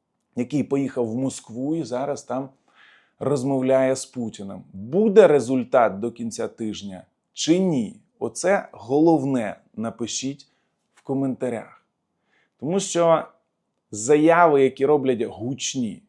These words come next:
але ми, люди, які живуть в цій країні під обстрілами шахедів і російської артилерії, розуміємо, що заяви робити легко, а результат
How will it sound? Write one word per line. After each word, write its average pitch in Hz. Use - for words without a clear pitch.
але 120
ми, 135
люди, 135
які 120
живуть 120
в -
цій 120
країні 123
під 117
обстрілами 113
шахедів 113
і 110
російської -
артилерії, 147
розуміємо, 156
що 123
заяви 143
робити 135
легко, 110
а 117
результат 110